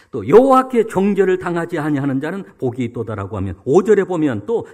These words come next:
죄악이라고 하는 단어가 나와요. 내가 이러기를 내 허물을 여호와께 자복하리라 하고 주께서 내 죄를 아뢰고 내 죄악을, 내 죄악을 숨기지 아니-,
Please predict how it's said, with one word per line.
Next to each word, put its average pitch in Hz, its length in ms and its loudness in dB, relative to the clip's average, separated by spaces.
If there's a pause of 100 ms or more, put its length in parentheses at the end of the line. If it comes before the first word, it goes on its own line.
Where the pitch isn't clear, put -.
(120)
죄악이라고 151 960 -4
하는 117 180 -4
단어가 101 320 -12
나와요. 92 180 -18 (280)
내가 208 300 2
이러기를 214 580 0
내 156 100 6
허물을 269 840 2
여호와께 196 560 2
자복하리라 269 800 -2
하고 277 520 -4 (300)
주께서 294 420 2
내 247 140 2
죄를 220 300 0
아뢰고 180 340 -4 (220)
내 262 500 6
죄악을, 247 880 0 (200)
내 247 380 4
죄악을 262 800 2
숨기지 359 460 0
아니-, 180 200 -4